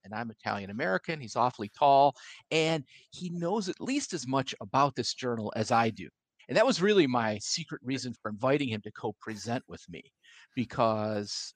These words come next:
um, I got the email from Roberto's supervisor, Herr Professor Doctor Kaspar von Greyerz. And he basically said, I don't know if Roberto saw the email that he wrote, but he basically said,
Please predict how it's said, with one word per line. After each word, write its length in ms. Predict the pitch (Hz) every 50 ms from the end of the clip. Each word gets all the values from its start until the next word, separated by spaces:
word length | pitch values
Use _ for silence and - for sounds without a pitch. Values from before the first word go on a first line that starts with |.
| _
um, 440 | - 104 104 98 98 95 95 98 - - - - - _ - -
I 80 | - 160
got 220 | 196 220 269 -
the 200 | - 262 - 170
email 280 | 165 147 143 127 113 110
from 180 | - - 117 113
Roberto's 520 | 113 104 - 107 110 - - 110 101 -
supervisor, 580 | - 147 131 - 107 90 98 80 - - - 73 - - - - _ _
Herr 180 | - 143 160 165
Professor 480 | - - 170 151 - 160 143 - 131
Doctor 340 | 117 110 123 117 - - 113
Kaspar 480 | - - - 139 127 - - - 113 107
von 220 | - - 117 110
Greyerz. 720 | 104 - 92 107 117 110 90 69 - - - - - - - _ - - - - - -
And 100 | - 143
he 140 | 120 - 427 480 415 -
basically 640 | 165 170 320 277 - - 349 - - 156 160 143
said, 280 | 131 - - 151 123 120
I 60 | 143
don't 120 | 180 254 262
know 60 | 254
if 100 | 190 -
Roberto 380 | 160 135 120 135 143 143 - 120
saw 560 | 110 - - - - 131 110 143 156 165 165
the 160 | 151 123 131 - 123 127
email 220 | 127 127 123 110 104
that 120 | 98 107
he 120 | 110 143 151
wrote, 220 | 151 165 156 143
but 80 | - 127
he 80 | 170 214
basically 480 | - 196 190 208 - - - - 143
said, 300 | 127 - - 123 110 104